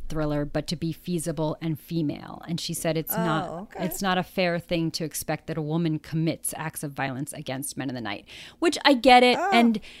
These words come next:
Speaker 2: I didn't
Speaker 1: and
Speaker 2: even
Speaker 1: more,
Speaker 2: know that. I didn't read that, but okay.
Speaker 1: yeah, and more to Kara's point,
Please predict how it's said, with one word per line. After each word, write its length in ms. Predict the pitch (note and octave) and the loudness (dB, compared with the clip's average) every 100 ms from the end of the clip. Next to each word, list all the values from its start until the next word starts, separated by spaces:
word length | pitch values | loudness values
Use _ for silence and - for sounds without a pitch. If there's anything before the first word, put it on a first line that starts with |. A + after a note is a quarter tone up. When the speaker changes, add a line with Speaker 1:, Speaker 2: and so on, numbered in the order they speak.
| - | -10
Speaker 2:
I 80 | G3 | 2
didn't 100 | C4+ | 6
Speaker 1:
and 120 | C#4+ | 10
Speaker 2:
even 140 | C#4 E4+ | 10 10
Speaker 1:
more, 80 | F4 | 8
Speaker 2:
know 60 | E4+ | 8
that. 100 | - | 6
I 80 | A3 | 4
didn't 240 | C#4 D4+ | 4 2
read 180 | B3+ D4 | 0 0
that, 300 | G3 - - | 0 -2 -6
but 180 | - - - | -10 -14 -8
okay. 120 | A3 | 2
Speaker 1:
yeah, 140 | B3+ F#3 | 4 6
and 160 | C4 | 8
more 320 | C4+ D4 D#4 D4+ | 10 10 8 6
to 180 | - | 2
Kara's 380 | B3+ B3+ A3+ G#3 | 0 2 2 0
point, 320 | - G3+ F#3+ | -4 -4 -4